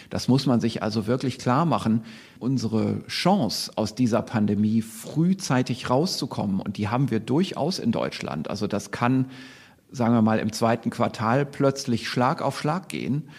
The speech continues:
Aber entscheidend, ob das gelingt oder nicht gelingt, also ob wir wirklich so n-, nach der Vorstellung zum Sommer hin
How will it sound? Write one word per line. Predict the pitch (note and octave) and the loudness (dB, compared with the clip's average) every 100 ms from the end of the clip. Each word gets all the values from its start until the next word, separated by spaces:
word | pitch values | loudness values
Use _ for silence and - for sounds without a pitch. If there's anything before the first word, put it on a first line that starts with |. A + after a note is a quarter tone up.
| - - - | -20 -20 -10
Aber | A2+ A#2+ A2+ A#2 - - | -2 2 4 2 -4 0
entscheidend, | A#2 - E3 F#3+ C3 G#2 - | 2 2 2 2 2 0 0
ob | A#2 - | -4 -2
das | G2+ - | -4 0
gelingt | A#2 A2 C#3+ G3 A3 - - | 2 4 4 4 4 0 -4
oder | D#3 D3+ | 0 2
nicht | C#3+ D#3+ - - | 4 2 0 2
gelingt, | D3+ D#2+ E2 - | 2 2 -2 -6
also | - - - | -6 -2 -2
ob | - - | -2 0
wir | A#2 G2 | 0 2
wirklich | D3+ F#3+ E3 - - - - - | 2 2 -4 -6 -14 -20 -20 -20
so | - A#2 A#2+ | -4 4 6
n-, | A#2 - | 6 4
nach | G2+ A#2+ | -2 2
der | A#2+ | 0
Vorstellung | - C3+ C#3 C#3 B2+ A2+ | 4 4 4 4 2 2
zum | - D#3+ D3+ B2 | 0 2 4 4
Sommer | A2 D#3 D3+ | 4 4 4
hin | A#2 G2 A2+ C3+ | 2 4 4 2